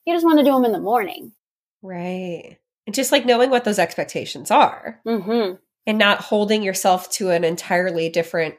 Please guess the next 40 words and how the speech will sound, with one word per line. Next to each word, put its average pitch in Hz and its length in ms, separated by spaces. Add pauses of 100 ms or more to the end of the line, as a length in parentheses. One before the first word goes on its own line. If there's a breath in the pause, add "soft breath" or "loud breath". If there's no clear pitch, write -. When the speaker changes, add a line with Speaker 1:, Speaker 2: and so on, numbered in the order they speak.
(120)
Speaker 2:
standard 175 1000 (400)
that 190 200
exists 185 580
in 190 160
a 175 80
different 185 400
state 165 280
of - 140
being. - 540 (320)
Speaker 1:
Correct. - 380
Speaker 2:
That's 277 160
not 262 160
fair. 233 540 (120)
Speaker 1:
No, 233 240
because 269 300
men, 302 340
they 277 140
can 311 160
just 247 160
do 240 80
it 226 80
every 208 180
twenty-four 190 400
hours, 208 400
where 202 160
us, 247 240
it's 220 160
like, 190 300
"Mm." 370 560 (440 loud breath)
But 320 340 (120)
when 240 220
we're 240 80
asked 240 320
the 208 80
question, 285 400
"Hey, 233 180
when 240 300
works 240 280
for 208 160
you?" 254 540